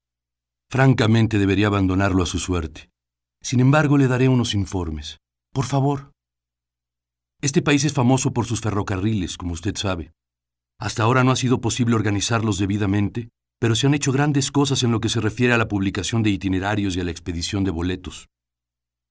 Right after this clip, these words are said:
Las guías ferroviarias abarcan y enlazan todas las poblaciones de la nación. Se expenden boletos hasta para las aldeas más pequeñas y remotas.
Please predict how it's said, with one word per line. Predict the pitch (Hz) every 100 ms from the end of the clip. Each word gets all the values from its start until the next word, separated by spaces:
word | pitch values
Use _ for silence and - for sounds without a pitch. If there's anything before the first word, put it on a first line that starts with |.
| -
Las | 117 110
guías | 143 139
ferroviarias | 131 113 110 127 127 117
abarcan | 104 117 131 123 110
y |
enlazan | 101 113 127 107
todas | 104 120 113
las | 104
poblaciones | - 95 90 107 107
de | 95
la | 92
nación. | 87 - 104 98 90 _ _ _ _ -
Se | 117
expenden | 110 - 135 135
boletos | 117 113 120 123 120
hasta | 110 117
para | 107 101
las | 98
aldeas | 104 95 113 104
más | 113
pequeñas | - 117 120 110 107
y | 90
remotas. | 90 92 82 87 -